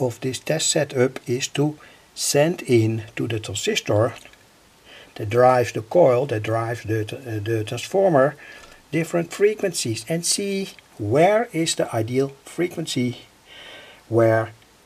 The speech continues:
uh, the transformer performs best. So has a good high voltage on its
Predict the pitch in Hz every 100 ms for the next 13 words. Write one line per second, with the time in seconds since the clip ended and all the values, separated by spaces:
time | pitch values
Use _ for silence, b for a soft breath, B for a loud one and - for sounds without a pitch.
0 | _ 120 104 104 98 95 117 117 113 123
1 | 127 - 104 101 101 104 - - - 113
2 | 113 - 98 90 92 104 - 139 85 -
3 | - 117 113 B B B - 120 107 123
4 | 120 - _ _ - - - _ _ _
5 | _ _ _ _ _ - 120 220 202 -
6 | - _ _ 160 160 160 156 - - 147
7 | 131 127 123 - - 139 123 139 - -
8 | 127 117 -